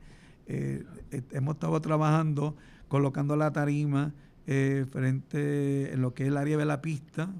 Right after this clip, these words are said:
frente a los bliches, pensando en el área de que, del estacionamiento. Hemos colocado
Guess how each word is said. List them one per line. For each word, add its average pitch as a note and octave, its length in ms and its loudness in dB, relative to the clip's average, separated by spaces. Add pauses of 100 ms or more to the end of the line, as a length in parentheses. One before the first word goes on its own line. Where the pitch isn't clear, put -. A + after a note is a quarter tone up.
frente C3+ 300 -6
a C#3+ 40 -2
los C#3+ 140 -2
bliches, D#3 400 -4 (460)
pensando C#3+ 480 0
en E3+ 80 0
el C#3+ 100 2
área D3 240 0
de D3 120 0
que, C3+ 180 -2 (100)
del C3 200 -2
estacionamiento. C#3+ 1040 -2 (320)
Hemos C#3+ 240 -2
colocado C#3+ 720 -2